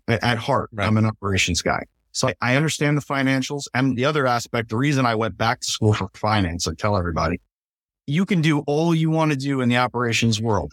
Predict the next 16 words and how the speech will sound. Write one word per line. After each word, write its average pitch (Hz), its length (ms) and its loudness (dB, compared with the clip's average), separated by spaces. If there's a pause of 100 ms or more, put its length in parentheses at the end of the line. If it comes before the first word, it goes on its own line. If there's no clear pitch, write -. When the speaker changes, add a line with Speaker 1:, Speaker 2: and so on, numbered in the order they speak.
Speaker 1:
If 110 160 -2
you 123 120 2
don't 143 160 2
know 147 80 2
how 135 120 0
to 127 80 -4
speak 127 320 -4
the 117 80 -2
financial 117 520 0
language, 120 400 0
you're 101 100 2
not 104 180 2
gonna 101 180 2
get 95 180 2
the 95 80 -4
fund. 85 300 -2